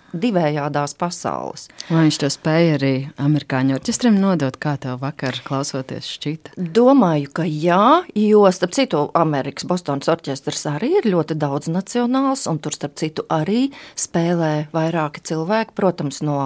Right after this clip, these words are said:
Speaker 1: austrumu bloka, un arī tie, kas ir vēl savā laikā dzīvojuši Padomju Savienībā, vēl daži tādi eksemplāri, tā kā domāju, ka jā. Un man, kas ir simpātiski, ka,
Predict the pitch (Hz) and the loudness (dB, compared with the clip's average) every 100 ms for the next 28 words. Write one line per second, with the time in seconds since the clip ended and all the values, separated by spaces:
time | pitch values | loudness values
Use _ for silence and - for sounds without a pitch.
0 | 127 143 151 - 214 262 262 - - 208 | -4 -4 -4 -2 0 2 0 -2 0 4
1 | 247 - 262 254 - - - - - 196 | 2 2 -2 -2 -12 -16 -18 -10 2 4
2 | 185 175 175 160 143 175 180 175 147 147 | 4 4 2 2 2 2 2 0 -6 -8
3 | 139 135 - 160 175 247 262 269 240 214 | -8 -8 -2 0 0 0 0 0 -2 -2
4 | 226 220 214 208 233 196 190 175 202 196 | 0 0 -2 -2 -4 -2 -4 -4 -4 -2
5 | 175 165 160 160 156 156 156 143 151 147 | -4 -4 -6 -6 -6 -8 -10 -8 -6 -6
6 | - 151 170 196 233 - 220 202 202 190 | -6 -6 -4 -4 -6 -4 -4 -4 -2 -2
7 | 185 - 185 175 165 - - - - - | -2 -4 -2 0 0 -2 -16 -16 -14 -8
8 | 180 233 294 226 202 185 196 226 147 - | 4 6 6 4 2 0 0 2 2 0
9 | - - - - 202 196 240 240 - 269 | -8 -20 -12 0 4 6 6 4 2 2
10 | - 233 208 - 240 277 240 165 156 170 | 4 4 2 2 2 2 2 0 0 -2
11 | 170 - - 185 170 | -4 -8 -4 0 2